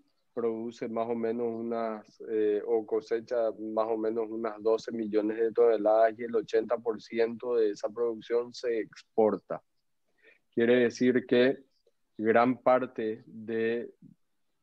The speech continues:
el movimiento y la circulación de dinero que tiene nuestro país es, eh, gracias a las exportaciones de grano que se suceden año a año,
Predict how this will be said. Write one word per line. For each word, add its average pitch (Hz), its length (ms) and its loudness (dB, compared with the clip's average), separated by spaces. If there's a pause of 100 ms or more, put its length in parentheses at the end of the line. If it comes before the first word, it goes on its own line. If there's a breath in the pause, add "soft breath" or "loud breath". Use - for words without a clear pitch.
(420)
el 113 200 -2
movimiento 120 840 0
y 127 60 0
la 120 160 -2
circulación 120 840 -4
de 127 80 -2
dinero 117 440 0
que 113 120 -4
tiene 113 300 -4
nuestro 117 340 -6
país 117 520 0 (540)
es, 117 480 0 (140)
eh, 107 560 2
gracias 110 420 0
a 127 120 2
las 123 240 0
exportaciones 120 960 -4
de 113 160 2
grano 113 420 0
que 123 100 -8
se 123 160 -8
suceden 117 640 0
año 117 440 4
a 107 120 2
año, 110 300 -2